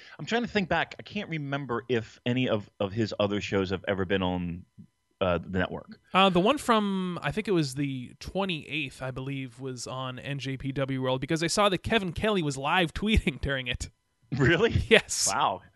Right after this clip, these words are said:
Speaker 1: He had a boring night. <laughs> He's, like, texting his friends, "Hey, you wanna hang out?" "Nah, I can't." And then winds up watching this fucking show. Um,
Speaker 2: I'm watching
Speaker 1: ah,
Speaker 2: the Tai
Speaker 1: that
Speaker 2: Chi show.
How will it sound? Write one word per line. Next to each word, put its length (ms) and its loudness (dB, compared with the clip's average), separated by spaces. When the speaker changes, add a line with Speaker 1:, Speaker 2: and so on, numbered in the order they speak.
Speaker 1:
He 120 -8
had 100 0
a 40 -6
boring 420 -6
night. 220 -8
<laughs> 380 2
He's, 160 2
like, 160 0
texting 380 -2
his 100 -2
friends, 400 -2
"Hey, 100 4
you 120 2
wanna 160 0
hang 260 0
out?" 180 -6
"Nah, 280 -4
I 60 -2
can't." 280 -8
And 100 -10
then 140 -12
winds 240 -4
up 80 -8
watching 260 -4
this 120 -10
fucking 260 -8
show. 240 -6
Um, 500 0
Speaker 2:
I'm 60 -2
watching 200 4
Speaker 1:
ah, 40 4
Speaker 2:
the 60 0
Tai 240 4
Speaker 1:
that 100 -4
Speaker 2:
Chi 140 4
show. 340 0